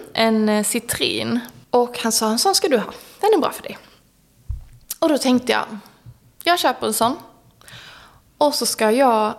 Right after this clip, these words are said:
jag ska, eh, inte prata med den här stenen, men jag ska hålla i den stenen varje dag.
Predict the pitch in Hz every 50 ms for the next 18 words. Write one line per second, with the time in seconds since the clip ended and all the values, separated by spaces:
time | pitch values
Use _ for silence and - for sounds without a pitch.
0 | - - _ - 269 302 294 - - - 208 202 196 196 196 196 196 196 196 196
1 | 196 202 208 202 - - 202 - - - 196 - - - - - - - - -
2 | - - - - - - - - 95 - 262 - - - _ _ _ - 302 320
3 | 320 349 339 - - - - 180 190 247 330 - - 202 175 175 202 240 240 233
4 | 240 - 214 190 196 202 208 - 247 254 285 320 311 - 294 302 339 370 392 330
5 | 302 311 302 294 - - 247 226 214 208 196 190 185 190 196 208 226